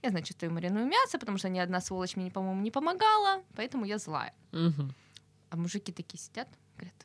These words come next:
Speaker 1: «Катька». Я говорю: «Что такое?» Говорят: «Ты коньяк пьешь?» Я говорю: «Ну, пью». Говорят: «Ну, давай». Я говорю: «Только смотрите, чтоб меня эта наша начальница практики-то не спалила». «Нет, нет, что ты». Короче, накидалась я тогда изрядно,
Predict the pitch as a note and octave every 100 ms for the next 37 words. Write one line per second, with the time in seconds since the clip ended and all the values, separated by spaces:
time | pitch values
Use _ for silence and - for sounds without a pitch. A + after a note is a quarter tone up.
0 | - _ _ - F#3+ - - - _ _
1 | _ E3+ E3+ - F3 E3+ - F3+ _ _
2 | _ _ F3 E3+ - - _ _ - -
3 | - - G3+ G3+ F3 - - A3+ - -
4 | - - - - - - - G#3 G3 F#3+
5 | F#3+ E4 F4 C#4+ E4+ - _ - C#4 F#4
6 | E4+ F#3 F#3+ - G3 G3 C4 D#4+ A#3+ F#4
7 | - - - G3 F#3+ G3 G#3+ F4 C4 B3+
8 | G4 C4 - A3 A#3+ A#3 G#3+ F3+ D#3 -
9 | _ - E3 - F#3 C4+ C4 F#3 E3+ F#3
10 | G3 G#3 - - D#3+ D#3 F3+ - A#3 E3+
11 | C3 C3+ - - - G#3 B3+ B3 A3 G3
12 | F3 F3+ F#3+ F3 G3 G3+ E3+ F3+ - -
13 | G#3 C4 D#4 - A3 A3 A3 C#4 D4 C#4
14 | G#3+ G#3 F3+ D#3+ F#3+ B3+ A4+ F#4+ F#4